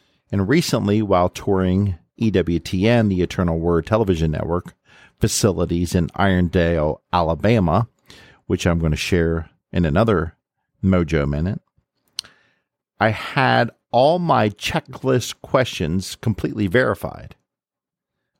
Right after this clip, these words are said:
which sounds odd, but it's true.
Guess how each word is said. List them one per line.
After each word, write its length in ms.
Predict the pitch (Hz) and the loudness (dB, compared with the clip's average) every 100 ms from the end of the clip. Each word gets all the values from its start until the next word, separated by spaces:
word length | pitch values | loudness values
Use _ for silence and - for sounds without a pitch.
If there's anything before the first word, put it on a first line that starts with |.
| - | -10
which 180 | 104 - | -6 0
sounds 340 | 147 139 113 - | 2 2 0 -4
odd, 560 | - 117 80 78 95 107 _ _ _ _ _ | 0 2 0 -2 -4 -8 _ _ _ _ _
but 140 | 123 | -4
it's 160 | 120 - | -4 -12
true. 400 | - 202 - | -2 -2 -2